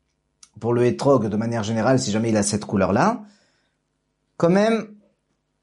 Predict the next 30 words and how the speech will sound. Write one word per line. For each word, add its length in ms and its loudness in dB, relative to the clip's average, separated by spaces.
étant 180 0
donné 300 4
que 540 2
ce 160 -8
hétrog-là 340 2
a 60 2
plusieurs 340 -2
couleurs, 560 0
alors 160 -2
automatiquement, 720 -4
cela 260 0
n'est 120 4
pas 140 0
splendide 440 0
pour 80 -6
la 80 -2
mitzvah. 500 0
Et 160 6
la 160 4
raison, 360 4
justement, 720 0
de 320 2
tout 220 -4
ce 80 -4
qu'on 160 0
a 40 4
rapporté 380 0
dans 100 0
ce 120 -2
paragraphe, 640 -2